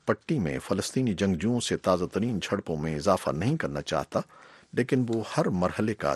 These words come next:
جواب دے گا۔ کابینہ کے اجلاس کے آغاز پر نتن یاہو نے کہا کہ اسلامی جہاد کے پاس موقع ہے کہ وہ یہ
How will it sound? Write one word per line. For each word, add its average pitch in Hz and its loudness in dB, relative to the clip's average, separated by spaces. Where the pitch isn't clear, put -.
جواب 67 0
دے 65 -2
گا۔ 57 -6
کابینہ 127 6
کے 127 4
اجلاس 120 6
کے 98 2
آغاز 101 6
پر 175 0
نتن 98 0
یاہو 107 0
نے 110 -2
کہا 82 -4
کہ 113 0
اسلامی 135 0
جہاد 107 0
کے - -4
پاس - 0
موقع 92 2
ہے 65 -2
کہ 107 4
وہ 120 4
یہ 113 2